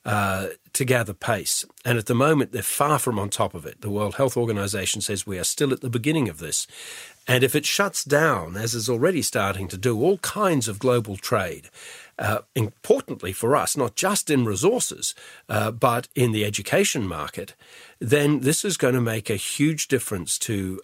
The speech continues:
um, our economy, to the surplus, and it could knock us around,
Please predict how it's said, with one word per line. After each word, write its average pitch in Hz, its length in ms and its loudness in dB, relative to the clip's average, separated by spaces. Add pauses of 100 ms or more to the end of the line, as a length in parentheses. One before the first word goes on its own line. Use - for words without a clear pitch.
um, 90 460 -6 (200)
our 104 200 0
economy, 156 460 0
to 120 80 -10
the 78 140 -8
surplus, 135 640 -2 (420)
and 110 240 0
it - 100 -14
could 147 220 0
knock 127 300 2
us 165 180 0
around, 98 640 -4